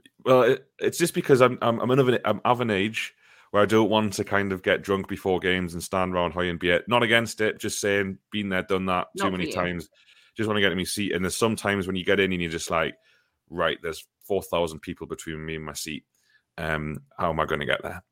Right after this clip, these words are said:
Speaker 1: <laughs> How am I gonna get there without, without trampling on someone? Um, I think anyone listening to this who was at Barnsley, um, and also Burnley, big shout out for, like, dangerously narrow concourses.
Speaker 2: I hate
Speaker 1: That
Speaker 2: Burnley.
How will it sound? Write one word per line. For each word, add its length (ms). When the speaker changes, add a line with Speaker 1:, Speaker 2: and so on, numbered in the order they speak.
Speaker 1:
<laughs> 220
How 100
am 100
I 60
gonna 160
get 160
there 220
without, 360
without 300
trampling 480
on 100
someone? 540
Um, 420
I 60
think 320
anyone 340
listening 280
to 40
this 100
who 140
was 180
at 240
Barnsley, 720
um, 240
and 100
also 240
Burnley, 600
big 200
shout 260
out 220
for, 120
like, 220
dangerously 560
narrow 340
concourses. 640
Speaker 2:
I 60
hate 100
Speaker 1:
That 80
Speaker 2:
Burnley. 500